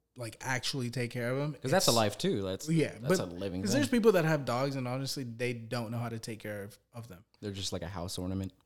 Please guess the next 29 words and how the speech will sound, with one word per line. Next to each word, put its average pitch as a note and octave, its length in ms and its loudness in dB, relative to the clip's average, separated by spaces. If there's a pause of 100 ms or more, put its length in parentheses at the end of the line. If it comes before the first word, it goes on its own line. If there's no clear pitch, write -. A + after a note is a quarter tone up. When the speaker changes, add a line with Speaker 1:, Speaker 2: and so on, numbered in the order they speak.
(220)
Speaker 1:
Exactly. - 640 -20
Speaker 2:
Mm. A2+ 180 -20
Speaker 1:
They're C3+ 140 -2
just C3 300 2
like, A#2 340 -4 (680)
like, C#3 200 -2
they C3+ 100 2
have C#3 160 2
a B2+ 40 -2
dog A#2 280 -2
to A2+ 80 -8
say G#2+ 200 -2
they A#2 100 -6
have A#2+ 180 -2
a B2+ 40 -4
dog, B2+ 280 -4 (1300)
you A#2+ 140 -6
know? A#2+ 180 -2 (1040)
And - 100 -6
it's C#3 160 -2
like, C3 160 -4
when C3 140 -2
you F3 180 0
actually B2 440 -4
take A#2+ 240 -4
care A#2+ 180 -4
of A2+ 80 -6
a A#2 60 -6
dog, A2+ 460 -6